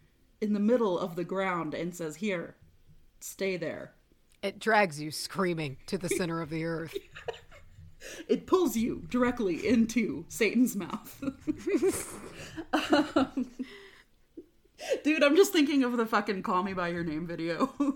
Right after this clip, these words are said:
Speaker 1: Have you seen that with Lil Nas?
Speaker 2: No, I
Speaker 1: Dude.
Speaker 2: still haven't. I remember you first told me about that when we filmed Rocco and Laser, and I'm
Speaker 1: Yeah.
Speaker 2: still that behind, or I have not.
Speaker 1: <laughs> Well, I'm still so behind that sometimes I'll just think of the concept of somebody going to hell on a stripper,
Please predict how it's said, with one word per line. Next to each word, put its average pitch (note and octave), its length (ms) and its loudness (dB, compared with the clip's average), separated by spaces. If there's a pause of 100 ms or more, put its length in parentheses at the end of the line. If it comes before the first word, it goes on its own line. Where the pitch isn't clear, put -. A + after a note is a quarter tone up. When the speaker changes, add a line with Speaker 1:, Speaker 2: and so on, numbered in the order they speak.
(120)
Speaker 1:
Have C#4 140 -8
you E4+ 80 0
seen A3+ 260 -4
that G#3 160 -4
with G3 120 -4
Lil G#3 160 0
Nas? F#3 440 -10 (520)
Speaker 2:
No, E4 640 12
I B3+ 140 10
Speaker 1:
Dude. - 80 4
Speaker 2:
still A#4 340 12
haven't. C4+ 340 8
I A#3 60 12
remember E4+ 320 6
you B3+ 140 2
first D4+ 380 2
told D4+ 160 2
me D4+ 80 0
about B3 160 0
that A#3 120 4
when G3 120 2
we G#3 100 0
filmed B3+ 280 -2
Rocco A3 420 4
and F#3+ 140 2
Laser, G3 380 0
and F3+ 140 -2
I'm A3 160 0
Speaker 1:
Yeah. G#4+ 140 12
Speaker 2:
still G#4 220 10
that G3 200 4
behind, F#3 480 2
or F3 60 -4
I F3 180 -2
have - 280 2
not. - 280 2
Speaker 1:
<laughs> - 40 -10 (480)
Well, A4 140 10
I'm A#4+ 160 12
still A#4+ 240 8
so G#4+ 180 8
behind F4 380 8
that C4+ 100 8
sometimes G#4 420 2
I'll D#4+ 200 8
just F4 240 2
think C#4 340 2 (220)
of A#3+ 140 2
the C4+ 80 6
concept B3 560 2
of A3 80 -2
somebody A3+ 400 0
going G#3 340 -2
to F#3+ 80 -2
hell F3+ 480 -2 (180)
on F#3+ 160 -2
a F3+ 80 -4
stripper, F3 360 -6